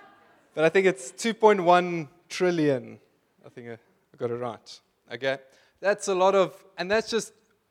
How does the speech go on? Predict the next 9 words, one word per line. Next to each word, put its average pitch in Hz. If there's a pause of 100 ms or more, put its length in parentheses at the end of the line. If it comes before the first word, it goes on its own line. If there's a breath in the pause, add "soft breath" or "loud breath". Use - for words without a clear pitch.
(360)
you 170
remember, 180 (180)
what 170
you're 247
doing 196
se-, 214
is 180
seemingly 226
small, 147